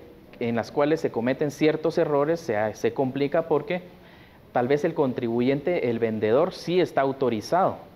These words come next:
sí es un productor autorizado ante la sat. Entonces, nunca debía de proceder la factura especial. Hacia eso vamos en esta casilla, ¿verdad? De detectar si la otra persona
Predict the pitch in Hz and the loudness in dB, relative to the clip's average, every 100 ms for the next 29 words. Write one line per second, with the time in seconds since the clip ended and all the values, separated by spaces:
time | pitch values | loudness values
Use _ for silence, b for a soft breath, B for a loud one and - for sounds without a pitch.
0 | - - - 143 143 151 131 113 104 135 | -20 -14 -2 0 0 -2 0 0 -2 -2
1 | 135 131 110 101 131 131 131 107 98 87 | 0 0 -4 -4 0 0 0 -2 -6 -4
2 | 131 123 - B B B B - 123 110 | -4 -6 -12 B B B B -16 -12 -8
3 | 131 151 139 147 208 208 151 131 - 113 | -6 -4 -2 0 0 0 -2 -4 -8 -4
4 | 107 139 156 123 - 101 104 113 - - | 0 2 2 2 0 -6 -2 -2 -2 -6
5 | 107 104 - 104 101 - 85 - 76 B | -6 -6 -6 -4 -6 -6 -12 -10 -14 B
6 | B B B 104 104 117 104 120 151 156 | B B B -6 -4 -2 0 0 2 0
7 | 131 120 131 113 104 104 117 117 - 139 | 0 -2 -4 -6 -8 -6 -4 -6 -6 -4
8 | 170 104 123 127 104 98 101 - 143 185 | -2 0 0 2 0 0 -6 -2 0 0
9 | - B B B - 139 117 123 156 175 | -6 B B B -4 0 2 2 2 0
10 | 135 117 139 160 202 | -2 -2 -2 -2 -4